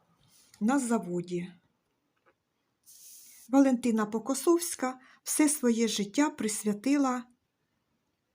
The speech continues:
створенню пластики малих форм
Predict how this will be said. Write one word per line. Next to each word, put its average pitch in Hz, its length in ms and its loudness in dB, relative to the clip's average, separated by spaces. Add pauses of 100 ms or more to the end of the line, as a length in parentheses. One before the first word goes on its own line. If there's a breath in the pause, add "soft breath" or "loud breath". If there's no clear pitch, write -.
(1700)
створенню 262 800 2
пластики 269 760 0
малих 233 440 2
форм 180 420 -8